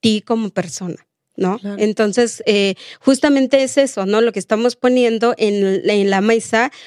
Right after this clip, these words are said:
Speaker 1: para que se pueda discutir y decir, bueno, ¿cuándo le toca? Eh, hemos, hemos dado capacitaciones y hemos recibido capacitaciones de cuánto vale el trabajo del hogar. Entonces, nos, no, cuando empezamos a, a ponerle precio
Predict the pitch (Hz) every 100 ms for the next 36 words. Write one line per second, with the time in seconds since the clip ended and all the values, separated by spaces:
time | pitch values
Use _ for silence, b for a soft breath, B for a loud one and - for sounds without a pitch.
0 | B - 214 202 202 220 185 254 277 285
1 | 214 - - 190 - 226 240 190 185 -
2 | 208 202 214 185 - B _ - 254 262
3 | 277 262 - 214 - 185 165 - 185 180
4 | - - _ - 226 240 240 - 226 233
5 | 220 208 220 214 185 - 180 175 - 202
6 | 208 208 - 190 202 202 185 185 180 185
7 | 190 185 180 170 160 170 - 185 180 190
8 | 196 185 B B B - 240 233 254 220
9 | 214 214 202 190 180 - 190 170 156 -
10 | - _ _ _ - 208 190 220 190 -
11 | 214 202 185 208 202 - 214 202 196 202
12 | 190 247 285 285 208 185 b b b -
13 | 202 - 202 208 226 254 262 214 196 -
14 | 226 208 - 180